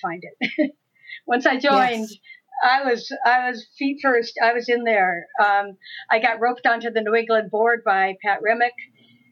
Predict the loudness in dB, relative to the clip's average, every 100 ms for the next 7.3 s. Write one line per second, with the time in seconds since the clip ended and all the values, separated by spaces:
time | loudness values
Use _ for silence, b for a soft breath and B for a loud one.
0 | _ -2 2 2 0 -2 0 0 0 -2
1 | -2 -2 0 2 2 -2 -10 -16 _ _
2 | -20 _ _ -14 -6 -4 -2 -6 -2 -2
3 | 0 -2 0 0 -6 -20 -12 -6 -4 -6
4 | -14 _ -10 -8 -2 -2 0 -2 -2 -4
5 | -2 -2 -2 -6 -6 -4 0 0 0 -6
6 | 0 0 0 -6 -2 -2 -2 -6 -4 0
7 | 0 0 -8